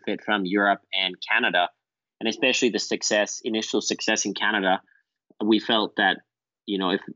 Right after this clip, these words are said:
it validated some of it. Obviously, Americans often think of it as a unique market, but Canada, we felt that was close enough that if it sells in Toronto, it can sell in upstate New York or whatever.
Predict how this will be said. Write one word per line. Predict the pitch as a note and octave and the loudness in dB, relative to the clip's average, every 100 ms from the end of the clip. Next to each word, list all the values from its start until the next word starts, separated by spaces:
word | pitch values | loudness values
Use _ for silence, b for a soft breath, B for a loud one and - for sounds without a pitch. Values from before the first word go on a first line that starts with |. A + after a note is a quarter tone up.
| - | 0
it | A2 - | 0 2
validated | G#2+ A#2 A#2+ F#2+ E2+ - | 2 4 4 2 -4 -8
some | D#2 C2 | -8 -8
of | B1+ | -8
it. | D2 | -4
Obviously, | - G#2+ G#2 G2+ | 0 2 2 2
Americans | G2 G2 - F#2 | 2 0 -2 0
often | F2+ F2 F#2 | 0 0 -6
think | - F#2+ F#2 | -6 -4 -4
of | F2 | -2
it | F2 | -2
as | F2 F#2 | -2 -2
a | E2+ | -2
unique | F2+ F2+ - | 0 -2 -2
market, | F2 - C3 - | -6 -2 -2 -2
but | F2+ | -4
Canada, | G#2 F#2 G2 | -2 0 2
we | F2 - | 2 0
felt | F2+ F2+ | -2 -2
that | F#2 | 0
was | F2+ | -2
close | - A2+ A2+ G#2 | 0 2 2 2
enough | G2 F2 - _ _ _ _ _ - | 0 -2 -4 _ _ _ _ _ -4
that | F#2+ | 0
if | F#2+ G#2+ | 2 0
it | - | -2
sells | G#2 G2+ F#2+ | 0 0 0
in | F2+ | -2
Toronto, | - G2+ F#2+ F2+ E2+ D#2+ | 0 2 2 0 -2 -4
it | - | -6
can | F#2 | -8
sell | - F2 F2 E2+ | -2 2 2 2
in | E2+ E2+ D#2+ D#2 _ _ _ - | 0 0 0 -2 _ _ _ -4
upstate | - - F2 D2+ | -2 -2 -2 -2
New | F2+ | 0
York | E2+ E2+ E2+ - | 0 2 0 -2
or | - G#1 | -4 -4
whatever. | B1 - G1+ | -2 -4 -4